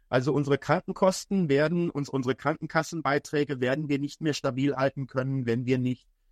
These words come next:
gesund, ähm, mit, äh, viel Sport Menschen durch ihr Leben führen. Äh,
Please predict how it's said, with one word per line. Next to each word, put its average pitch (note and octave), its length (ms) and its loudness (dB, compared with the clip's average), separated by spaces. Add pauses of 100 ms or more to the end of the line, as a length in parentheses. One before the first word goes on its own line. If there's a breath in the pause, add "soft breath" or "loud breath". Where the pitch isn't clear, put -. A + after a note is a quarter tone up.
(220)
gesund, C3 760 2 (420)
ähm, C#3 500 2
mit, C#3+ 400 0 (400)
äh, B2+ 140 -6 (420)
viel F#3 340 2
Sport C#3+ 720 0 (320)
Menschen D#3 760 0
durch C#3+ 320 2
ihr C#3+ 140 4
Leben C3 320 2
führen. E2 400 -4 (420)
Äh, C3+ 280 4